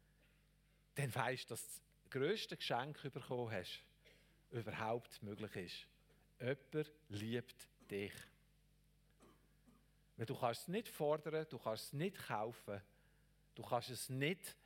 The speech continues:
erwirtschaften. Du kannst es einfach dankbar in Empfang nehmen, wenn jemand da ist, der dich gern hat und wo du spürst, der liebt dich.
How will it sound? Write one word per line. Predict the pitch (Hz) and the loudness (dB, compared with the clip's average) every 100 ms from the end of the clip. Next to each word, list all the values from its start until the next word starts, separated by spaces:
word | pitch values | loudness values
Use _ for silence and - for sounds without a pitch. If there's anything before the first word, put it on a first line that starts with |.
| - | 0
erwirtschaften. | 151 139 120 131 147 - - 104 - - 101 95 - - - - - - - - - - - - - - - - | 4 4 2 0 0 -2 0 0 0 -4 -6 -8 -10 -20 -20 -20 -20 -20 -20 -20 -20 -20 -20 -20 -20 -20 -20 -10
Du | 117 | -4
kannst | - 113 | -2 0
es | 113 | 2
einfach | 110 127 143 - | 4 4 2 0
dankbar | 110 131 123 - 117 110 | 0 2 -2 2 4 4
in | 107 | 2
Empfang | 101 87 - 101 123 123 | -4 -4 -2 -2 0 0
nehmen, | 98 90 95 - - - - - - - | -2 -2 -6 -14 -20 -20 -20 -20 -20 -8
wenn | 101 | -2
jemand | 113 131 - - | 0 0 -4 -2
da | 101 120 113 | 4 4 4
ist, | 90 - - - - - - - | 2 -4 -6 -16 -20 -20 -16 -12
der | 107 | -6
dich | 98 - | -6 -4
gern | 90 90 113 98 | 0 0 0 -4
hat | 85 - - - - - - - - - - - - - - | -8 -14 -20 -20 -20 -20 -20 -20 -20 -20 -20 -20 -20 -18 -6
und | 110 | -4
wo | 107 | -4
du | 110 - | -4 -2
spürst, | - 110 107 - - | -2 0 -2 -2 -2
der | 95 | -2
liebt | 90 95 - | 0 -4 -4
dich. | 82 | -12